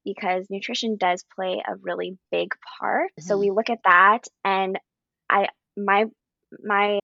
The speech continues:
Speaker 1: job description does not give me the ability to do meal plans or anything like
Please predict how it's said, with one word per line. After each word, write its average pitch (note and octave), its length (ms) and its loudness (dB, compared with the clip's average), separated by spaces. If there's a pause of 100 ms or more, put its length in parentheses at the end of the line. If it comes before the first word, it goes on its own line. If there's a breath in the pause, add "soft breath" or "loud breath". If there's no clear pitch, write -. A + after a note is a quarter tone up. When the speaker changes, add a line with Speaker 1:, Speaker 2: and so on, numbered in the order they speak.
(100)
Speaker 1:
job G3 320 0
description F#3 720 -16 (120)
does G3 160 -10
not F#3+ 320 -2
give G3 180 -4
me F#3 540 -8
the F#3 140 -4
ability F3+ 580 -4
to F3 400 -8 (120)
do E3+ 140 -14
meal G#3+ 240 2
plans G3 340 -2
or E3+ 60 0
anything E3+ 280 -10
like E3+ 180 -10